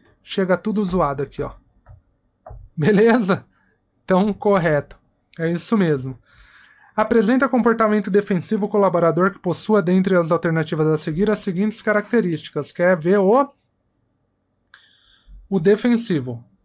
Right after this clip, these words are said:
Beleza. Desconfiança, sim. Autodefesa, sim. Ansiedade, exatamente.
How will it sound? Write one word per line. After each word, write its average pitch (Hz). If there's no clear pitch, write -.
Beleza. 170
Desconfiança, 233
sim. 208
Autodefesa, 196
sim. 240
Ansiedade, 226
exatamente. 220